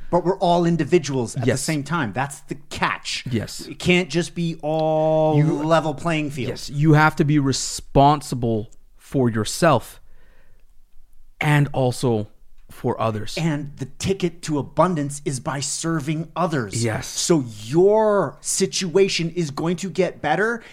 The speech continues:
Speaker 1: if you solve other people's problems and
Speaker 2: Yes.
Speaker 1: make their lives easier. If you help out in your community, if you start a business that cracks a code and solves a problem that makes other people's lives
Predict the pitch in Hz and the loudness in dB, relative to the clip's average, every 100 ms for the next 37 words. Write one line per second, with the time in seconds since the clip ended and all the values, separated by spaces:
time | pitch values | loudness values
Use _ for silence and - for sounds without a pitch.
0 | - 208 220 - 202 180 - 220 214 180 | -4 -2 -2 -4 -6 -4 0 4 4 4
1 | - 196 202 185 208 190 185 165 - 202 | 2 2 2 0 -4 -4 -4 -4 -6 -2
2 | 220 190 151 101 - - 110 175 220 220 | -2 -2 -4 -4 -10 -6 0 2 0 2
3 | 214 196 208 208 - - 226 240 185 196 | 0 2 0 0 -2 -10 -8 -6 -4 -2
4 | 135 - - - 185 175 196 196 214 208 | -2 -4 -12 -8 -4 0 0 4 4 4
5 | 202 202 196 190 202 214 143 123 143 156 | 0 -2 -2 -4 -2 -2 -4 -6 -8 -6
6 | - - - 185 220 190 220 165 185 - | -6 -6 2 4 4 2 -2 -2 -4 -6
7 | - - 180 - - 190 - - - - | -10 -8 -8 -8 -8 -4 -4 -6 -10 -8
8 | - 220 196 151 - - 185 175 - - | 2 8 8 6 0 -6 -2 -2 -2 -4
9 | 208 202 185 208 208 208 202 180 175 - | 0 -2 -2 -6 -4 -4 -2 -2 -2 -4
10 | 151 170 196 220 - - 190 208 196 196 | -8 -4 0 0 -2 -2 0 0 -2 -4
11 | 190 139 160 165 | -6 -2 -2 -2